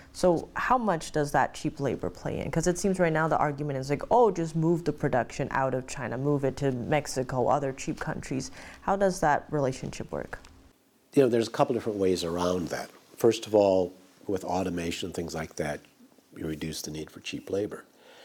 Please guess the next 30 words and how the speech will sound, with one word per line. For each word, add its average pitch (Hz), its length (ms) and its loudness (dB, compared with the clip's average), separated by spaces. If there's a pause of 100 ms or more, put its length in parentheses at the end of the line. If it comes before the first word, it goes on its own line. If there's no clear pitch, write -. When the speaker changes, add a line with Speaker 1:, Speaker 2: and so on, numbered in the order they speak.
(400)
Speaker 2:
But 104 440 2
the 98 80 -2
countries - 480 2
that 110 140 4
are 90 60 0
smart, 113 760 0 (560)
and 87 160 -8
China's 101 360 2
not 90 200 -4
the 92 100 -2
only 82 200 -4
one, 92 480 -2
utilize 104 720 4
that 95 260 -2
for 98 360 0
their 92 140 0
technology 90 600 -4
strategy 101 680 0
in 85 120 -10
terms 85 280 -4
of 87 60 -8
acquiring 80 420 -6
the 78 80 -10
technology. - 640 -8 (1160)
So - 200 4
just 120 460 4
moving, 104 880 4 (1400)
you 95 100 0
know, - 320 -6
the 95 220 -2